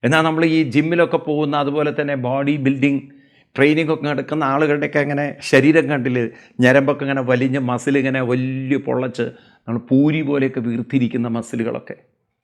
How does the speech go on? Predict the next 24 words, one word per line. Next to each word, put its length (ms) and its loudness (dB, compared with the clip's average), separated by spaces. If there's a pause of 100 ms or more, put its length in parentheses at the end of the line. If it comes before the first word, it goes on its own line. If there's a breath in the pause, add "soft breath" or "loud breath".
(420)
അപ്പം 240 0
അതുപോലെയാണ് 720 6 (300)
അർജുനനെ 480 4
കൃഷ്ണൻ 420 -4
കാണുന്നതെന്നാണോ? 640 2 (540)
അങ്ങനെ 560 -6
തെറ്റിദ്ധരിക്കരുത്. 800 0 (580 soft breath)
അതാണ് 320 2
ഈ 240 -2 (300 loud breath)
ഭഗവത്ഗീത 580 2 (160)
അറിയാത്ത 600 0
ചില 280 0 (140)
വിവരദോഷികൾ 720 2
ഗീത 300 0
വായിച്ചാൽ 640 0
അങ്ങനെയൊക്കെ 380 -2
അർത്ഥമെടുക്കും. 500 -4 (120)
മഹാബാഹു 640 2
എന്ന് 120 0
പറഞ്ഞാൽ 220 2
വലിയ 360 4
കൈകളുള്ള 460 0
അർജുനൻ, 420 -6 (360 soft breath)
അല്ലെങ്കിൽ 320 0